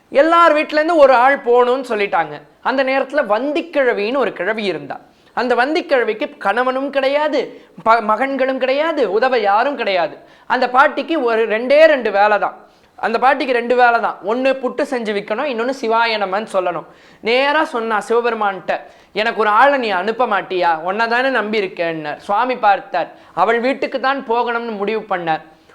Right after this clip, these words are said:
ஒரு "பொன்னார் மேனியனே புழுத்தோலை அரக்கி அசைத்துன்னு" சொன்ன மாதிரி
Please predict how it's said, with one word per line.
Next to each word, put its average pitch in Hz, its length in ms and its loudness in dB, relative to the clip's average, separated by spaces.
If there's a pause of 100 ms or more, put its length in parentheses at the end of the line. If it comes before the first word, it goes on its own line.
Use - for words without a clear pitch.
(180)
ஒரு 185 500 0 (800)
"பொன்னார் 269 520 2
மேனியனே 247 480 0 (180)
புழுத்தோலை 277 640 4
அரக்கி 233 380 0
அசைத்துன்னு" 226 580 -2
சொன்ன 214 300 -4
மாதிரி 233 480 -2